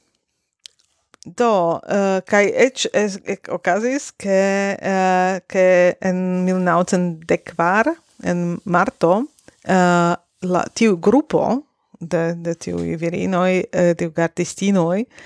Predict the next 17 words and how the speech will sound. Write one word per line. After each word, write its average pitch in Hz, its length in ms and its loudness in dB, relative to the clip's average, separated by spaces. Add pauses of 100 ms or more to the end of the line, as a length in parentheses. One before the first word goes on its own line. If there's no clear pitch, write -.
(180)
liberigis 185 920 2
iajn 170 280 -2
sufragetojn 170 840 -6
en 165 500 -6
batalo 170 540 -4
en 160 200 -4
Glasgow, 190 680 -2 (460)
kaj 180 300 4 (100)
ili 208 240 2
kontraŭbatalis 180 800 0
kvindek 190 640 -4
policistojn, 170 760 -4 (120)
do 175 80 -6
tridek 165 460 -2 (100)
grupa 180 540 0
virina 190 560 2 (220)
grupo 190 360 -4